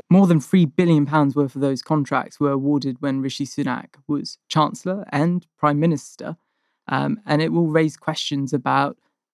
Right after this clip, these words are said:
how aware the government is of Fujitsu's role in, in this scandal.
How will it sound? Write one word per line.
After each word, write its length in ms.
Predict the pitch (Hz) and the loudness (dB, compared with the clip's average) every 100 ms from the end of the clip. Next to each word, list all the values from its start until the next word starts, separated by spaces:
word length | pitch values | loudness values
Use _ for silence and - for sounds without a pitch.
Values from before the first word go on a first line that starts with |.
| - | -8
how 240 | - 160 | 2 4
aware 580 | 156 139 156 160 143 135 | 4 4 2 2 2 -4
the 140 | 143 143 | -4 -2
government 500 | 147 135 139 131 156 | 0 -2 -4 -4 -4
is 320 | 143 131 135 | -4 -6 -8
of 340 | 135 131 127 - | -10 -10 -12 -8
Fujitsu's 640 | 135 160 160 - 131 123 | -6 -4 -6 -6 -6 -4
role 320 | 147 143 135 - | -2 -2 -4 -8
in, 240 | 143 139 - | -8 -8 -6
in 140 | 135 | -8
this 140 | 135 - | -8 -6
scandal. 460 | 156 156 139 - | -2 -2 -4 -12